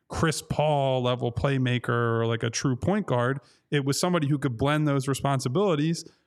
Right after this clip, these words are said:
Well, he hasn't had a single good shooting season yet. He missed basically all of last year. His rookie season, he played sixty-four games. He shoots thirty-one percent from three, forty-one point six percent from the field.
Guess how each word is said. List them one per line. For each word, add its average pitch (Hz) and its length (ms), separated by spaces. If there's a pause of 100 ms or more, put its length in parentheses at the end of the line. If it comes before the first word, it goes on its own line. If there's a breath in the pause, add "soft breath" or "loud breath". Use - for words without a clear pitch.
(160 loud breath)
Well, 196 340
he 185 120
hasn't 214 320
had 196 160
a 123 60
single 190 380
good 165 260
shooting 170 340
season 131 440
yet. 135 220
He 131 100
missed 151 280
basically 143 320
all 147 260
of 120 100
last 113 380
year. 135 280 (380 soft breath)
His 135 160
rookie 175 300
season, 143 380
he 139 80
played 135 240
sixty-four 135 580
games. 123 320
He 139 60
shoots 135 360
thirty-one 139 460
percent 127 420
from 120 160
three, 127 400 (400 soft breath)
forty-one 143 540
point 139 260
six 135 240
percent 127 400
from 120 160
the 113 60
field. 123 420